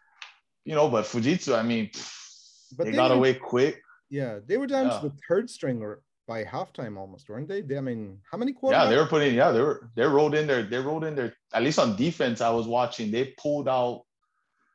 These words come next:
Speaker 1: they pulled pretty much their starting secondary by middle of the second quarter. They, they were rotating, like, three different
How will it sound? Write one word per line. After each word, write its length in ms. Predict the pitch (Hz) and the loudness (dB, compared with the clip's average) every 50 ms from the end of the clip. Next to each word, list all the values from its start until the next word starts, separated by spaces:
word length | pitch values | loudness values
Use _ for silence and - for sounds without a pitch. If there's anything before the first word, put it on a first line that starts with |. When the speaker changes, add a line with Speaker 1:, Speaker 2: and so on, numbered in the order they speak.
| _ _ _ _ _ _ _ _ _ - | _ _ _ _ _ _ _ _ _ -6
Speaker 1:
they 100 | 123 139 | -4 0
pulled 260 | 156 208 196 160 127 | 2 4 2 2 2
pretty 200 | - 165 160 175 | 0 -2 0 0
much 260 | 175 175 165 160 - | 0 -2 -2 -2 0
their 160 | - 135 120 | 0 0 0
starting 760 | 117 - - - 139 131 143 151 151 147 147 147 143 139 135 | -2 -4 -4 -2 0 0 0 0 -2 -4 -4 -6 -6 -8 -8
secondary 920 | 127 - - 147 143 147 - 139 135 123 127 127 123 120 120 117 117 117 | -8 -4 -2 -2 -2 -2 -4 -4 -2 0 0 2 2 2 2 2 2 0
by 420 | 110 98 101 113 110 110 107 107 104 | -2 -4 -4 -4 -2 -2 -2 -2 -2
middle 420 | 104 110 120 127 127 131 127 127 | -2 -2 0 0 0 0 0 0
of 80 | 120 123 | -2 -4
the 80 | 120 | -4
second 400 | 104 - - 123 - - 127 120 | -6 -6 -6 -6 -6 -6 -8 -6
quarter. 340 | - - 113 107 104 107 110 104 | -4 -2 -2 -2 0 0 0 -2
They, 140 | 104 101 - _ _ _ _ _ _ _ _ _ _ _ _ _ - | -2 -4 -6 _ _ _ _ _ _ _ _ _ _ _ _ _ -6
they 80 | - | -2
were 160 | - 131 123 107 | 2 2 2 2
rotating, 920 | 98 107 123 131 127 127 - 143 135 131 127 127 120 117 117 107 107 - _ _ _ _ _ _ _ _ _ _ _ _ _ _ - | 2 2 2 2 2 2 2 2 2 2 2 0 0 -2 -2 -4 -6 -10 _ _ _ _ _ _ _ _ _ _ _ _ _ _ -6
like, 300 | 113 110 101 101 85 - _ _ - | -4 -4 -4 -6 -8 -12 _ _ -8
three 240 | 123 127 131 127 123 | -4 -2 0 0 2
different 500 | 113 123 120 120 - 123 120 110 107 | 2 0 0 0 0 -2 -2 -2 -4